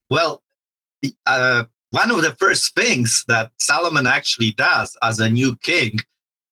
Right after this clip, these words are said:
is punishing the men who lived through the reign of David, uh, and gotten away really with many hideous crimes. Uh, Adoniah and all the fo-,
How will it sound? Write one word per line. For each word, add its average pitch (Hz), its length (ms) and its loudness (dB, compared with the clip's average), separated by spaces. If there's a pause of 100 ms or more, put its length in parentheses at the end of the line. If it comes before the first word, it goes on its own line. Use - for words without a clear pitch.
(120)
is 220 340 -2 (120)
punishing 117 640 0
the 120 120 -2
men 160 360 0 (140)
who 135 360 2 (220)
lived 127 420 0
through 160 140 2
the 139 120 2
reign 156 280 2
of 117 160 -2
David, 151 500 0 (1040)
uh, 110 440 0 (100)
and 135 160 -2
gotten 240 320 0
away 190 360 2
really 135 340 2
with 143 260 0 (160)
many 220 560 0
hideous 185 480 0
crimes. - 640 -2 (600)
Uh, 110 340 0
Adoniah 165 720 2 (160)
and 123 380 -2
all 131 320 -2
the 127 200 -4
fo-, - 140 0